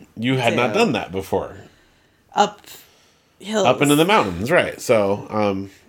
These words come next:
Speaker 1: that was, that was very special. Um, and the other one was that one in Acadia National Park. And the way I labeled it was the point two mile trail.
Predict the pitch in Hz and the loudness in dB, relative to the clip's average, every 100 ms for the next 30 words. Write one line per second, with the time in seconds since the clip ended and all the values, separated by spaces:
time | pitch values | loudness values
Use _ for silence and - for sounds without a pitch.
0 | - 123 139 135 127 - - 139 139 120 | -2 2 4 4 2 -2 0 2 2 2
1 | 123 113 - 95 92 92 98 - 95 - | 2 0 2 -2 0 -6 -8 -16 -20 -20
2 | - - 113 117 117 127 131 147 165 147 | -20 -6 -2 0 0 0 2 2 2 2
3 | 139 123 117 113 120 120 110 - 123 117 | 2 2 0 2 2 2 0 0 0 2
4 | 107 104 101 98 95 - 90 - - - | 2 2 0 -4 -4 0 -2 -4 -20 -6
5 | 107 113 104 123 147 127 117 127 117 107 | -2 -2 -2 0 2 2 2 2 4 2
6 | 101 98 90 - 120 - 123 113 104 107 | 2 -2 -4 -2 -2 0 0 4 4 4
7 | 117 135 127 131 131 | 0 2 4 2 -2